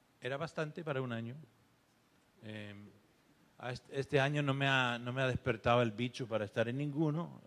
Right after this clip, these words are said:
Eh, aparte de Nigeria he estado como que, mm, maybe, quizás. Pero,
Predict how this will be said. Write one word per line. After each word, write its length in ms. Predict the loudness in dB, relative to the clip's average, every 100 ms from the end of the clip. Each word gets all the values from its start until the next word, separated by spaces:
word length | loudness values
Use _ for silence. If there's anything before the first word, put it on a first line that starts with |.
| -14
Eh, 340 | -12 -12 -10
aparte 460 | -10 -2 -4 -4 -6
de 180 | -4 -6
Nigeria 460 | -8 -8 -8 -8 -10
he 20 |
estado 360 | -6 -4 -4
como 260 | -6 -12 -12
que, 200 | -12 -14 -16
mm, 1300 | -18 -16 -18 -20 _ _ _ _ _ _ _ _ 0
maybe, 420 | 2 2 0 -10 -16 _ _ _ _
quizás. 640 | _ -6 -2 -2 -4 -16 -20 _ _ _ _ _ _ 6
Pero, 180 | 6